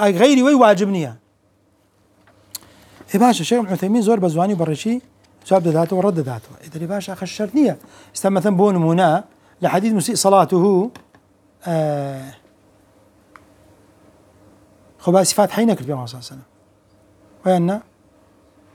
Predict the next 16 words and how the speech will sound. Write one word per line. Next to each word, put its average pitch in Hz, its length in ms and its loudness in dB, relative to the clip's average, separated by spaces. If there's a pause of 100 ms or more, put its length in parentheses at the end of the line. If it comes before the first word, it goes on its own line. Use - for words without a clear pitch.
(580)
نا، 233 100 2
عەفوان، 208 200 0
باسی 185 180 0
تەشەهود 202 360 -2
نەدەکرد. 165 300 -4 (220)
باسی 175 200 0
تەشەهودی 196 400 0
نەکردیە. 127 320 -8 (920)
وایان 190 360 2
نا؟ 233 80 0 (3500)
باسی 175 200 0
تەشەهودی 208 380 2
کردیە؟ 247 260 0 (1700)
باسی 214 260 2
نەکردیە. 127 360 -4 (380)
باش. - 320 -4